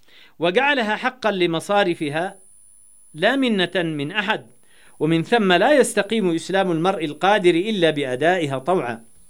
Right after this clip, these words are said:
خامسًا، إن فكرة تحقيق العدالة في توزيع الدخل فكرة حديثة في المجتمعات الغربية، أما في النظام الإسلامي فقد جاءت هذه الفكرة مع مجيء الإسلام،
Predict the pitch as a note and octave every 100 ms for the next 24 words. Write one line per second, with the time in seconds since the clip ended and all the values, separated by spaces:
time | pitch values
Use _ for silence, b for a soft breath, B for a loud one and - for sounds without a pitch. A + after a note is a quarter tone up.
0 | - - - - b b b - G3+ C#4
1 | B3 G3 D#3+ D#3 F#3 F3+ D4 C4+ A#3+ G3+
2 | F#3 - A#3 A3+ F3+ C#3+ D3 G3 F#3+ D#3+
3 | D3 D3 D#3 F#3+ D3+ C#3 C3+ - b b
4 | b - B3+ A3+ G3+ F#3+ D#3 E3 A3+ G#3+
5 | D#3+ D#3+ D3 C3+ C#3+ C#3 F3+ F3+ C3+ C3+
6 | C3+ G3 C#3+ G2 - - b b b b
7 | - C#4 C#4 G#3+ G3+ E3+ D#3 G#3 G#3 D#3
8 | D3 D#3 C3+ D3 G3 G#3 - E3+ E3 D3
9 | G3+ F#3+ D#3+ D#3 F#3 D#3+ D3 C#3+ D3 F3+
10 | F3+ E3 C3+ C#3+ C3 E3 F3 D3 C#3 C3
11 | F#3 F#3+ F#3